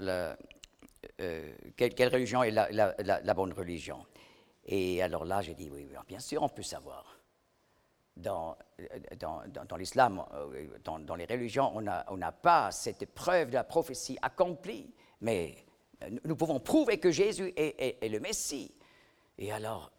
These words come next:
il a fini comme ça. Je vois encore ça, <laughs> n'est-ce pas ? C'est, c'est plus que quarante ans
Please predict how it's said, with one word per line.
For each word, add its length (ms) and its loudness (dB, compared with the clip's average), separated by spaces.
il 120 -4
a 80 -4
fini 260 -12
comme 200 -12
ça. 240 -14
Je 120 6
vois 180 12
encore 300 10
ça, 180 4
<laughs> 280 -18
n'est-ce 140 -2
pas ? 200 12
C'est, 140 0
c'est 140 0
plus 180 0
que 60 -4
quarante 380 2
ans 120 -6